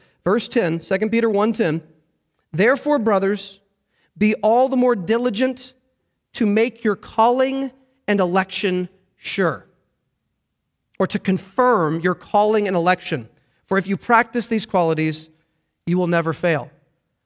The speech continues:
Now, do you hear that? Peter is saying, "Look at your life a little bit. See, is there godliness that is growing? Is there hunger for righteousness growing?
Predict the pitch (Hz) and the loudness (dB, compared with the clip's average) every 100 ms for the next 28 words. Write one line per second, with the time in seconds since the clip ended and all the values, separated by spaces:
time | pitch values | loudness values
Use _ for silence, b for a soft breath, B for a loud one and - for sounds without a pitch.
0 | _ 175 180 165 202 208 208 _ _ _ | _ -2 0 0 0 0 -4 _ _ _
1 | _ _ _ _ _ _ 240 220 208 - | _ _ _ _ _ _ 0 2 0 0
2 | 220 190 170 - - 165 277 330 - 233 | 0 0 -2 -6 -6 0 0 -2 -2 0
3 | 254 247 240 277 294 - - 196 175 143 | 0 0 0 2 0 -4 -4 -2 -2 -4
4 | 135 - - 302 190 113 b b _ 254 | -6 -6 -2 0 0 -6 b b _ 0
5 | 262 233 262 190 277 294 254 240 233 226 | 0 0 -2 2 2 2 2 0 0 -2
6 | 220 170 220 254 233 147 - _ _ _ | -4 -4 -2 -2 -2 -6 -16 _ _ _
7 | _ _ _ 254 240 277 233 269 311 302 | _ _ _ 0 2 2 2 0 2 0
8 | 240 254 254 226 262 - 247 226 190 170 | 0 -2 0 2 2 -2 -6 -6 -6 -6
9 | 180 220 285 233 | -2 0 0 -2